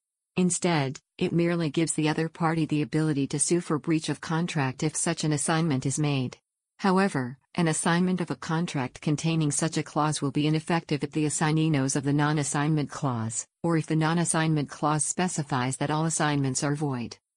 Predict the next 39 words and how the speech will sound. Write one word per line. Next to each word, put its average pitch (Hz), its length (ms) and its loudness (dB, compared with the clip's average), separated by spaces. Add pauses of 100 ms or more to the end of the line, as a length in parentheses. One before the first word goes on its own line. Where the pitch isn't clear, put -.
(200)
Two 208 220 2
other 190 240 0
techniques 160 560 -2
to 151 100 -4
prevent 151 360 0
the 156 140 0
assignment 160 480 0
of 135 100 -6
contracts 160 600 -2
are 143 120 0
rescission 147 540 0
clauses 147 460 0
or 147 100 -2
clauses 147 480 0
creating 151 480 2
a 147 60 0
condition 156 540 0
subsequent. 131 800 -4 (380)
The 190 120 0
former 214 360 2
would 151 200 0
give 147 120 2
the 143 140 0
other 156 180 0
party 156 400 -2
to 160 140 -4
the 147 80 -2
contract 160 640 -2
the 147 80 0
power 151 360 0
to 156 120 -2
rescind 151 400 2
the 147 60 0
contract 160 640 -2
if 147 100 0
an 147 100 0
assignment 160 520 0
is 147 160 -2
made, 139 380 0